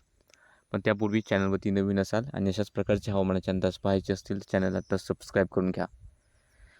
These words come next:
सर्वप्रथम काल सकाळ साडेआठ ते आज सकाळ साडेआठ दरम्यान झालेल्या पावसाची नोंदी पाहिल्या. कोकण घाटातही पावसाचा जोर ओसरलाय. काही ठिकाणी हलका तर काही ठिकाणी हलका मध्यम पाऊस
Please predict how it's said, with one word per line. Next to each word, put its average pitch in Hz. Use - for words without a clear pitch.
सर्वप्रथम 110
काल 110
सकाळ 113
साडेआठ 107
ते 113
आज 107
सकाळ 107
साडेआठ 104
दरम्यान 104
झालेल्या 98
पावसाची 98
नोंदी 95
पाहिल्या. 101
कोकण 110
घाटातही 101
पावसाचा 101
जोर 104
ओसरलाय. 104
काही 127
ठिकाणी 131
हलका 110
तर 117
काही 120
ठिकाणी 117
हलका 107
मध्यम 104
पाऊस 101